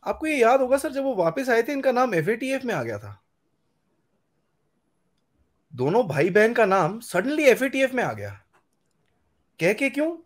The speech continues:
आर्ट्स और एंटीज की आप जरा स्मगलिंग में इन्वॉल्व हो, थोड़ा केयरफुल हो जाओ। What is that? ये क्या डीप स्टेट का मैसेज था? देखो भाई, ऐसा है, आप जितनी पॉलिटिक्स करनी है आप कर लो, ये लकीर है,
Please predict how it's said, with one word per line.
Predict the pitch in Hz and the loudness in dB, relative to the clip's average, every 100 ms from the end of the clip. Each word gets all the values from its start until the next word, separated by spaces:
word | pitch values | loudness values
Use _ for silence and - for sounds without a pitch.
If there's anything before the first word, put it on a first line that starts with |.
| _ _ - - | _ _ -12 -6
आर्ट्स | 269 285 - | -4 -4 0
और | 277 | 0
एंटीज | 233 208 220 254 247 | 0 -2 -4 -8 -8
की | - | 0
आप | 262 254 | 2 2
जरा | 254 254 | 2 2
स्मगलिंग | 240 175 160 202 233 | 0 -6 -6 -6 -2
में | 226 | -2
इन्वॉल्व | 175 151 175 220 | 0 2 2 2
हो, | 269 | -2
थोड़ा | 247 | -4
केयरफुल | 240 - 147 156 165 180 | -6 -4 -2 0 -2 -6
हो | 123 | -6
जाओ। | 85 76 - _ _ _ _ _ _ _ _ _ _ _ _ _ - | -10 -16 -20 _ _ _ _ _ _ _ _ _ _ _ _ _ 6
What | 302 294 | 8 8
is | 160 | 2
that? | 104 - _ _ _ _ _ _ _ - | 0 -2 _ _ _ _ _ _ _ -6
ये | 226 | -4
क्या | 277 285 | 2 4
डीप | 147 123 165 | 4 0 0
स्टेट | 233 233 | 2 4
का | 254 | 4
मैसेज | 170 147 220 226 | 2 0 0 -2
था? | 240 | 0
देखो | 190 202 | 0 0
भाई, | 185 208 | 0 2
ऐसा | 151 123 170 | 0 0 0
है, | 123 147 _ _ _ _ _ _ _ _ _ _ _ _ - | 0 -2 _ _ _ _ _ _ _ _ _ _ _ _ -6
आप | 160 214 | 0 0
जितनी | 160 165 226 | -2 -6 -4
पॉलिटिक्स | 233 151 170 202 - | 0 2 0 -4 -4
करनी | 165 190 | -4 -2
है | 240 | -4
आप | 220 | -4
कर | 123 | -6
लो, | 117 196 - _ _ _ - | -4 -6 -6 _ _ _ -14
ये | 262 277 | -4 0
लकीर | 269 160 135 120 | 2 0 0 -4
है, | 95 - | -6 -14